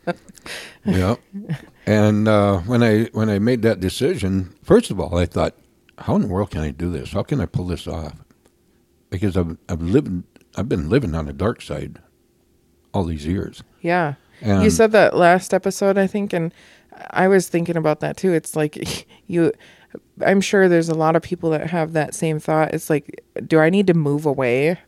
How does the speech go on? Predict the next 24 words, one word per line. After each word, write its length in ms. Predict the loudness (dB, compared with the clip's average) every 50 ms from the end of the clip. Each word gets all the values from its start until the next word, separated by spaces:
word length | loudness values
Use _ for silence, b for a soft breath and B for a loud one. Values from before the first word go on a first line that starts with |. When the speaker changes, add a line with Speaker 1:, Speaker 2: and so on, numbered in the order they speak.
| _ 0
Speaker 1:
And 200 | 2 2 2 4
another 360 | 2 4 4 6 6 4 2
thing 260 | 2 0 0 2 2 2
I 40 |
was 200 | 2 0 0 -2
doing 320 | -2 -2 0 0 2 0 0
at 160 | -2 -4 -2
that 220 | -2 -4 -4 -2
time 460 | -2 -4 -2 -2 -2 -4 -4 -6 -8 -8 -10
was 320 | -6 -6 -6 -6 -6 -6
I, 260 | -6 -6 -6 -6 -8 -8 _ 0
I 80 | 2
was 260 | 2 2 2 0 -4 -4
negotiating 680 | -2 0 0 2 4 4 2 2 2 2 4 4 4 2
a 60 | 2
lot 180 | 2 2 2
of 80 | 0 0
contracts 680 | 0 0 2 2 0 0 -2 -2 -2 -2 -2 -6 -8 -14 -10
Speaker 2:
Mm-hmm. 380 | -6 -6 -4 -4 -4 -4 -4 -6
Speaker 1:
for 200 | -4 -4 -2 0
wages, 520 | 2 4 4 4 4 2 0 -2 -2 -2
benefits, 600 | -2 0 2 2 2 2 0 0 -2 -2 -4 -6
and 100 | -4 -2
everything. 380 | -2 -2 -2 -2 -2 -4 -4